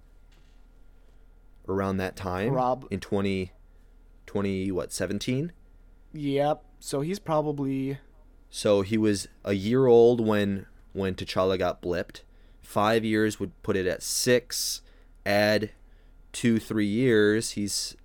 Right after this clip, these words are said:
Speaker 1: eight or nine.
Speaker 2: Yeah, somewhere around,
Speaker 1: Maybe.
Speaker 2: I'd say he's probably around nine years old.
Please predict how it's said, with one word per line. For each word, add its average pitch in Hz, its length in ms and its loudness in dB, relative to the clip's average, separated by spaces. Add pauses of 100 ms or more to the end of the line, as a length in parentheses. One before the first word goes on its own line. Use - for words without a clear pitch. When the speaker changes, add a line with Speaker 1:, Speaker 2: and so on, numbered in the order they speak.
Speaker 1:
eight 101 220 0 (100)
or 101 80 -2
nine. 117 500 -2 (260)
Speaker 2:
Yeah, 220 140 2
somewhere 214 280 4
around, 151 260 4
Speaker 1:
Maybe. 139 220 2
Speaker 2:
I'd 170 100 2
say 175 120 -2
he's 156 300 -4
probably 139 260 0
around 120 280 -4
nine 113 220 -6
years 113 200 -8
old. 113 260 -6